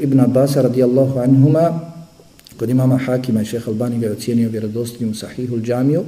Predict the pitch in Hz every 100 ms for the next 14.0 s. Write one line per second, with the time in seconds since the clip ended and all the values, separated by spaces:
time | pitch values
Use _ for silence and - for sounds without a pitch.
0 | - - - - - 151 139 123 120 143
1 | 143 139 131 139 131 131 131 139 139 143
2 | 131 123 120 127 147 147 139 135 135 139
3 | 147 143 139 - 123 - 147 147 151 143
4 | 131 131 127 147 143 135 135 123 127 139
5 | 147 139 127 123 - 151 147 143 135 131
6 | 117 131 139 165 175 170 156 143 135 139
7 | 135 143 131 127 143 127 - - - -
8 | - 131 - 135 127 135 120 139 170 170
9 | - - - 131 - 147 165 143 143 160
10 | 160 143 - 151 139 135 135 131 151 143
11 | 143 147 - - 147 147 131 - 127 123
12 | 98 - - _ - - _ _ _ _
13 | _ - 170 151 175 151 143 147 -